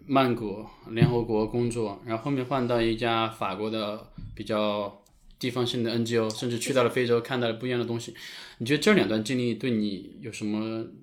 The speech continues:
Speaker 1: 比较深的一些启示吗？或感想？
Speaker 2: 我觉得其实从我的漫长人生中来看，一是打破了我的幻想，二是实现我的梦想。
Speaker 1: 嗯。
Speaker 2: 就是比如打破了我的幻想，这个我们就刚刚在聊了很多嘛，
Speaker 1: 对。
Speaker 2: 对吧？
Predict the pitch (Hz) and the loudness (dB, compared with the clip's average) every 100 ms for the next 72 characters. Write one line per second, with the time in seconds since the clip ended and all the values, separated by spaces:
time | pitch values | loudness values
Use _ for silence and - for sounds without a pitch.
0 | 92 - 107 107 - 127 127 113 - 113 | -20 -10 -6 -4 -4 -2 -2 -2 -4 -4
1 | - 92 120 110 104 110 101 104 110 - | -4 -4 -4 -4 -4 -4 -4 -8 -10 -14
2 | _ _ _ _ _ _ _ - 269 262 | _ _ _ _ _ _ _ -8 -6 -2
3 | 277 359 - 320 330 - 285 262 233 349 | -2 -2 -4 -4 -6 -6 -4 -4 2 4
4 | 285 - 226 202 214 247 240 214 190 - | 4 0 -6 -6 -4 -4 -4 -4 -6 -4
5 | 233 208 311 330 - 294 254 190 - 302 | -4 -2 -2 0 0 -2 -4 -4 -4 -4
6 | 196 202 370 254 - - - _ _ _ | -4 4 6 6 -2 -8 -12 _ _ _
7 | _ _ _ - 330 294 311 254 - 220 | _ _ _ -2 0 2 0 2 0 0
8 | 311 247 202 247 202 185 - - _ _ | 0 0 0 -2 -2 -4 -8 -16 _ _
9 | _ 123 110 123 120 113 - _ _ _ | _ -4 -2 -2 -4 -8 -14 _ _ _
10 | _ _ _ _ _ _ _ _ _ 262 | _ _ _ _ _ _ _ _ _ -12
11 | 269 254 254 - 320 214 254 285 220 185 | -6 -4 -2 0 2 2 2 0 0 -2
12 | 214 220 190 196 202 208 202 185 190 208 | -4 -4 -4 -4 -2 -4 -4 -6 -6 -6
13 | 185 180 226 190 185 - | -4 -2 0 0 -6 -10